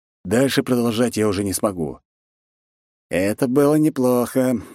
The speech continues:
но недостаточно. Слишком самонадеянно. Поставить все на одну атаку? Хе, не стоит такое повторять в будущем. Теперь ты уже ничего не сможешь сделать.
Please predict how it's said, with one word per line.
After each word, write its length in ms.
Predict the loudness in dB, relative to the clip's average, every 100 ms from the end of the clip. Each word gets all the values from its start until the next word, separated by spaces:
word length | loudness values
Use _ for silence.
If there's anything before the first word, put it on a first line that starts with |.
| _ -6
но 300 | -4 -2 -2
недостаточно. 1000 | -2 -2 -2 -2 -4 -4 -10 -12 -14 -20 _ _ _ _ -8
Слишком 400 | -4 0 0 2
самонадеянно. 960 | 2 2 2 2 0 0 -4 -8 -14 _ _ _ _ _ _ _
Поставить 480 | -4 -2 0 0 0
все 160 | 0 2
на 120 | 2
одну 180 | 2 0
атаку? 500 | 0 -2 0 -2 -4 -6 -2
Хе, 240 | -2 -4 _ _ _ _ _ _
не 160 | -4 -4
стоит 420 | 0 2 2 2
такое 340 | -2 0 -2
повторять 480 | -2 -6 -4 -4 -6
в 20 |
будущем. 500 | -6 -6 -6 -8 -10 -12 _ _ _ _
Теперь 320 | -4 0 0
ты 140 | 2 0
уже 180 | 2 2
ничего 480 | 0 0 0 2
не 120 | 2 2
сможешь 460 | 0 2 0 -2
сделать. 540 | -2 -2 -2 -4 -10